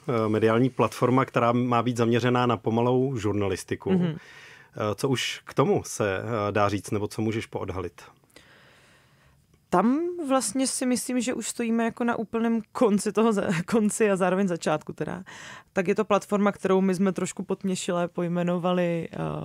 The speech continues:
Speaker 2: Page Not Found, je to Page čtyři sta čtyři. A ten náš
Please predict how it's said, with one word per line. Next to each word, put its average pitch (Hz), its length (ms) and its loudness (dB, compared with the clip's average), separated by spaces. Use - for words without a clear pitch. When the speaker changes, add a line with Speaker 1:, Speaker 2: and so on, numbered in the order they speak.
Speaker 2:
Page 170 260 -4
Not 180 180 -2
Found, 165 480 -6
je 165 80 -10
to 160 180 -14
Page 160 180 -6
čtyři - 260 -6
sta - 160 -10
čtyři. 196 460 -8
A 175 680 0
ten 185 240 2
náš 220 680 0